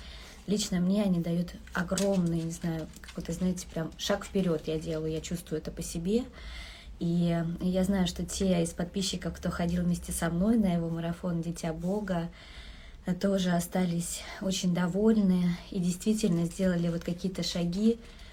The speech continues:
э, которые помогли пом-, начать как-то развиваться, начать расти, начать менять свою духовную жизнь. И, может быть, мы уже на исповедь другие какие-то грехи приносим с вами, да, а не одни и те же из раза в раз. Вот,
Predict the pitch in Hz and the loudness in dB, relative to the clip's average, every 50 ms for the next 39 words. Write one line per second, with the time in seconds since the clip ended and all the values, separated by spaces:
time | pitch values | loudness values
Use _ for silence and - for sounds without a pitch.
0 | - - - - - - - - - 170 165 165 165 170 170 170 170 170 170 165 | -18 -18 -18 -20 -18 -18 -14 -8 -4 -2 0 2 2 2 2 2 4 2 2 0
1 | 170 - 190 185 - 196 196 190 - 185 180 185 185 170 202 214 214 196 175 175 | 0 0 0 2 2 2 2 2 4 4 4 4 4 4 2 2 2 2 0 0
2 | - - - - - - - - - 180 185 180 - 214 208 196 196 - - 185 | 0 -4 -10 -8 -8 -8 -6 -4 0 0 0 0 2 2 2 2 0 -4 -6 -6
3 | - - 180 175 175 170 180 185 175 180 180 180 170 175 - - 185 175 170 - | -2 0 0 2 2 0 0 0 2 4 2 2 2 0 -4 -6 -4 -2 -2 -2
4 | 190 185 185 190 190 185 - - - - 180 180 175 175 170 - - - - - | -2 -2 0 0 0 0 0 -6 -6 -2 0 0 0 0 -2 -4 -8 -14 -16 -16
5 | - - - - - - - 175 175 220 220 - 214 208 190 190 202 202 190 - | -18 -18 -18 -18 -16 -8 -4 0 2 2 4 4 4 4 4 4 2 2 0 -2
6 | - 190 185 175 180 175 - - 185 175 180 175 175 175 170 170 175 170 165 156 | 0 0 2 2 2 0 0 -2 0 2 2 2 2 2 2 0 0 0 0 -2
7 | 165 170 170 - - - - - - - - - - - 170 175 185 190 190 - | -4 -6 -6 -8 -16 -16 -16 -14 -14 -14 -10 -8 -4 -2 0 0 0 0 0 0
8 | 185 196 - - 196 190 190 185 190 185 185 185 196 185 - 196 190 185 175 - | -2 -4 -2 0 2 2 2 4 4 4 4 4 2 2 2 2 2 2 2 2
9 | 175 185 170 180 185 202 208 208 190 - 208 190 - 185 185 180 190 180 - 196 | 0 0 0 2 2 2 2 0 -2 -2 -2 0 0 0 2 2 0 0 0 -2
10 | 190 - 185 180 175 170 170 165 - 175 175 170 - - 170 170 165 160 165 165 | -2 0 0 2 2 2 2 0 0 -2 -4 -4 -2 -2 0 0 0 0 -2 -4
11 | 165 175 185 190 180 170 170 170 170 165 165 170 170 185 180 175 170 - - 190 | -2 0 2 2 2 2 2 0 0 0 0 0 2 2 2 2 2 0 -2 -2
12 | 180 165 160 170 165 - - 170 165 160 170 170 165 170 165 160 165 - - - | -2 0 0 -2 -4 -2 0 -2 -2 0 -2 -2 -2 -2 -2 -2 -4 -6 -10 -14
13 | - - - - - - - - - - - - - - - - - - - - | -14 -16 -16 -16 -16 -16 -16 -16 -18 -18 -18 -18 -18 -18 -18 -18 -18 -18 -18 -18
14 | - - - 185 202 196 | -14 -4 0 2 4 4